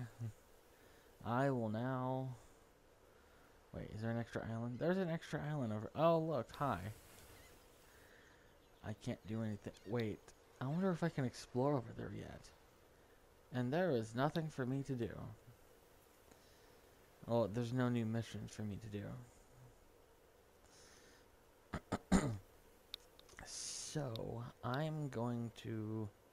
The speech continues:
uh, what was it? What did I do the other day?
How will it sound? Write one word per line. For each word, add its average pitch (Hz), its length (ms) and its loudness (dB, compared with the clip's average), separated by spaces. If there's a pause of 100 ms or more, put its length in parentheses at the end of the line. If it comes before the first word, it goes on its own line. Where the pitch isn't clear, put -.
(1200)
uh, 95 500 -4
what 104 140 -6
was 104 120 -6
it? 110 140 -8
What 113 140 -4
did 123 120 -4
I 123 80 0
do 113 160 -2
the 107 140 -2
other 107 160 -6
day? - 460 -10